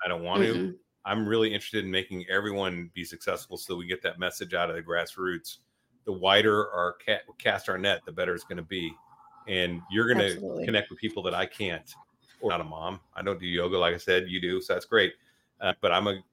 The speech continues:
Speaker 1: military guy, so a lot of people,
Speaker 2: Mm-hmm.
Speaker 1: you know, I've had soldiers come to me and sailors and airmen and say, "Man, this is amazing." You know,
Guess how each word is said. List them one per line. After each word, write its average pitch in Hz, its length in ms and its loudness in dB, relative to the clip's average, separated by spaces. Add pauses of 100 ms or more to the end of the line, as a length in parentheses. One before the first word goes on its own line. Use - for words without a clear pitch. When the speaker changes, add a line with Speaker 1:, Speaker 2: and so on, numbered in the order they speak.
(120)
Speaker 1:
military 113 460 0
guy, 87 100 -6
so - 160 -10
a - 20 -4
lot 92 100 -2
of 92 60 -8
people, 98 420 -4
Speaker 2:
Mm-hmm. 175 220 0
Speaker 1:
you 233 80 6
know, 226 100 -2
I've 202 300 4
had 131 240 8
soldiers 113 420 2
come 85 180 -10
to 85 60 -8
me 78 200 -10
and 76 200 -16
sailors 95 500 0
and 82 100 -12
airmen 90 360 0 (460)
and 90 180 -6
say, 98 200 4
"Man, 98 400 2
this 90 200 -6
is 95 80 -6
amazing." 90 580 2
You 85 120 -6
know, 85 60 -4